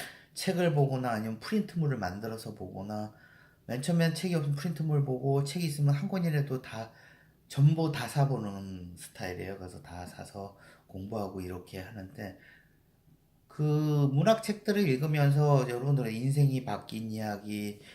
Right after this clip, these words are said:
뭐 나는 이 책을 읽어서 인생이 바뀌었다, 뭐 내 인생을 바꾼 책, 뭐 그런 것에 대해서 얘기하려고 그러는 게 아니에요. 인생을 바꿨다라고 생각 드는 건 별로 없어요. 그러니까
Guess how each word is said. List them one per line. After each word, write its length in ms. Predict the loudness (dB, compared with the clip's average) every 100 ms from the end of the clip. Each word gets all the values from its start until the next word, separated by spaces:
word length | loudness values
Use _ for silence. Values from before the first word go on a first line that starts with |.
| -20 -8
뭐 220 | -2 0
나는 320 | 0 -2 -2
이 180 | -4 -6
책을 320 | -4 -4 -2
읽어서 320 | -6 -6 -6 -6
인생이 440 | -6 -6 -8 -8
바뀌었다, 540 | -10 -12 -14 -10 -8
뭐 280 | -6 -8 -8
내 200 | -8 -10 -12 _ -20 -20 _
인생을 420 | -8 -6 -4 -4
바꾼 440 | -6 -10 -8 -10 -8
책, 360 | -8 -8 -6
뭐 280 | -6 -6 -6 -10 -18 -20 -20 _ _
그런 420 | 0 4 4 2
것에 320 | 2 4 4 2
대해서 300 | 2 2 -2
얘기하려고 640 | -2 -4 -2 0 2 0
그러는 340 | -4 -8 -10
게 80 | -10
아니에요. 300 | -10 -8 -6
인생을 500 | -2 0 2 2 2
바꿨다라고 1000 | 0 -14 _ -6 -4 2 4 4 0 -2
생각 280 | -4 -4 -6 _ _ -6
드는 480 | 0 4 4 4
건 260 | 4 2 -2 -8 -20 _
별로 260 | 8 8 8
없어요. 460 | 2 -4 -4 -4 -12 _ _ _ _ _ -20 -20 _ 0
그러니까 300 | 2 2